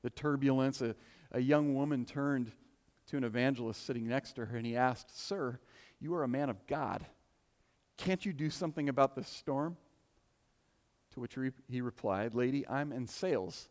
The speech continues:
not management." See, we sometimes look around and we, we, we, we get a little bit too high of a view of the things that people do around us. We think, "Ah, this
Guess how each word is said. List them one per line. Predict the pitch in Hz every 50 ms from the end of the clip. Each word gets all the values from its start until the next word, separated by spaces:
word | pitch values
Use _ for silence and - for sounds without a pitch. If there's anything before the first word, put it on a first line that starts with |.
| _ -
not | - 135 113 -
management." | 104 107 98 92 92 92 98 107 123 156 - - _ _ _ _ _ _ _ _ _ _ _ _ _ _ _ _ _ _ _ _ _ - - - - - - - - - - - - 285 - - - - - - - - - - - - - - - - - - - - - - - - - _ _ - 440 - _ _ _ _ - - _ _ _ _ _ _ _ _ _ _ _ _ _ _ _ _ _ _ _ _ _ _ -
See, | - 214 208
we | 180 202 240 240 226 -
sometimes | - - 226 240 269 - 196 190 175 156 147
look | 180 175 - -
around | 151 156 165 180 165 151
and | 139 131
we, | 135 135 127 113 - - - - -
we, | 143 143 143 143 147
we, | 156 147 139 143
we | 143 147 139
get | 143 180 170
a | 151
little | 143 143 160 196 226
bit | 220 202 196 -
too | - 185 185 143
high | 117 170 170 160
of | 151 131
a | 131 120
view | 113 131 139 156 151 127
of | 120 107
the | - 117 - - _ _ _ _ _ _ -
things | - 156 139 117 135
that | 135 120 -
people | 123 123 120 - 110
do | 104 117 127 135
around | 120 123 120 117 127 127
us. | 117 - -
We | 123 113
think, | - - 151 147 - -
"Ah, | - 87 - 80
this | - - -